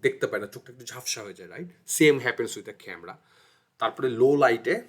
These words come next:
অন্ধকারে কিন্তু আমরাও দেখতে পাই না, ক্যামেরাও কিন্তু kind of it needs, আহ, some ambience, আহ, some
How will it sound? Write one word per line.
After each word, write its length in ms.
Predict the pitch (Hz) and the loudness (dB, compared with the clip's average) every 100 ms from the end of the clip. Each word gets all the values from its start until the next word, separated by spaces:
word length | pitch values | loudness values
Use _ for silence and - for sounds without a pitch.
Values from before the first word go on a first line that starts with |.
| _ - | _ -8
অন্ধকারে 420 | 120 135 143 143 | -6 -4 -2 -2
কিন্তু 180 | 147 127 | -2 -4
আমরাও 200 | 120 120 | 0 0
দেখতে 280 | 113 - | -2 -4
পাই 140 | 110 110 | -6 -8
না, 60 | |
ক্যামেরাও 420 | 113 - 98 104 104 | -8 -8 -10 -10 -14
কিন্তু 380 | 104 92 98 - - - _ - | -16 -18 -20 -20 -20 -20 _ -10
kind 180 | 98 95 | -8 -6
of 80 | |
it 260 | - 101 - | -8 -10 -12
needs, 200 | 104 - - - - _ | -12 -8 -8 -10 -14 _
আহ, 120 | 90 | -12
some 220 | 92 107 104 | -8 -8 -10
ambience, 760 | 98 98 101 95 95 - - _ | -16 -16 -16 -14 -14 -14 -16 _
আহ, 340 | 92 90 87 82 - _ - | -16 -12 -12 -14 -20 _ -16
some 120 | - | -14